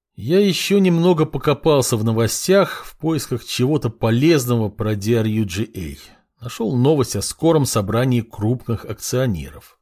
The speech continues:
Некоторые из них, достигшие почтенного возраста, планировали представить своих наследников. Смысл был понятен. Моему телу готовились вручить пакет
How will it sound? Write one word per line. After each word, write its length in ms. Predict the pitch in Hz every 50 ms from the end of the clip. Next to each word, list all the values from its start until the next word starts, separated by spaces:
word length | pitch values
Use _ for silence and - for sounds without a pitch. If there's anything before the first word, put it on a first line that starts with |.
| _ _ _ _ _ -
Некоторые 540 | 131 180 202 - 165 - 139 131 131 123
из 120 | 120 104 110
них, 320 | 143 185 226 196 - - 101
достигшие 640 | 87 101 117 - - - 127 110 - - - 95 82
почтенного 680 | - - 123 - - - - 104 85 78 76 76 82
возраста, 640 | 90 117 190 196 160 165 139 - - - 123 107 - -
планировали 520 | 92 104 147 202 233 202 180 160 160 147
представить 640 | - - 113 101 - - - - 156 151 147 131
своих 320 | - - 107 123 127 - -
наследников. 760 | 107 135 - - - 85 71 71 - 73 - - - _ _ _ _ _ _ _ _
Смысл 540 | - - - 113 151 220 254 - - 147 113
был 180 | 107 143 202
понятен. 640 | 202 - - 147 123 113 104 101 92 90 - 90 82 78 - _
Моему 380 | - 92 101 120 110 92 90 87
телу 340 | - - 185 202 208 202 185
готовились 680 | 123 90 90 85 - 170 185 185 180 170 160 - -
вручить 500 | - 104 101 - - - 107 104 - - _
пакет 440 | - 113 110 - - 90 82 -